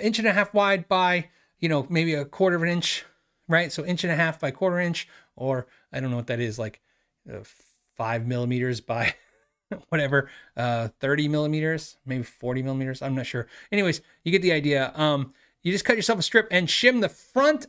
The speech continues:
of the neck. So you can use the tilt too, but shim the front of the neck. Um, you can also buy from StewMac these wood shims,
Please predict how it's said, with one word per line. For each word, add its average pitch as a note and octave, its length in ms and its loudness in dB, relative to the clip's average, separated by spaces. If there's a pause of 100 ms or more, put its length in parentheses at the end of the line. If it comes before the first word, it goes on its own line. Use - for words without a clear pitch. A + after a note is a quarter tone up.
of C#3+ 180 0
the C3 80 0
neck. A#2+ 400 -4
So E3+ 360 0
you F#3 140 -4
can B3 120 -4
use D4+ 160 2
the D4 80 0
tilt A#3+ 300 0
too, D3+ 440 0 (400)
but G3 260 2 (220)
shim A#3 400 0
the F#3 60 -2
front A3 640 -2
of D3+ 120 -4
the D3 80 -2
neck. B2 300 -4 (340)
Um, D#3+ 300 0
you G#3 180 0
can B3 140 -2
also C4 500 4
buy E3+ 300 4
from D3+ 180 -2
StewMac F3+ 540 -2
these C3 160 -4
wood D3 200 0
shims, F3+ 400 -2